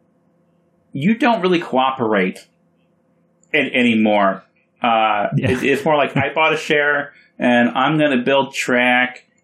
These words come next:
Speaker 1: into these woods for no reason." Um,
Speaker 2: <laughs>
Speaker 1: and, you know, that's fine, but, um, trying to create games where that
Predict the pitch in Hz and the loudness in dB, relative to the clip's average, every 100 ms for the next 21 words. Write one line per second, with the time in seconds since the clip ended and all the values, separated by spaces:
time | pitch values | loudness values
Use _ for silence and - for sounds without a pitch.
0 | _ 170 190 190 214 240 233 240 208 269 | _ 0 0 2 0 2 2 2 2 2
1 | 294 214 131 - 156 151 139 127 127 113 | 2 0 -2 -2 0 2 0 2 0 0
2 | 113 101 95 _ _ _ _ 127 127 127 | -2 -6 -8 _ _ _ _ 0 2 2
3 | 131 143 127 143 - 151 160 156 151 147 | 2 0 0 -4 -4 -2 0 0 -2 -6
4 | - - 202 208 208 302 294 202 156 180 | -6 -2 0 0 -2 -2 0 2 0 -2
5 | 170 - _ - - - 165 160 - _ | -6 -14 _ -20 -20 -4 0 0 -2 _
6 | 151 147 151 156 - - - 180 196 180 | -2 0 0 0 -6 -4 -2 0 2 2
7 | 170 180 165 - 160 156 160 147 - 147 | 2 -2 -2 -2 -2 0 0 -2 0 2
8 | 135 120 120 123 143 156 160 - | 2 0 -4 -2 0 2 2 -2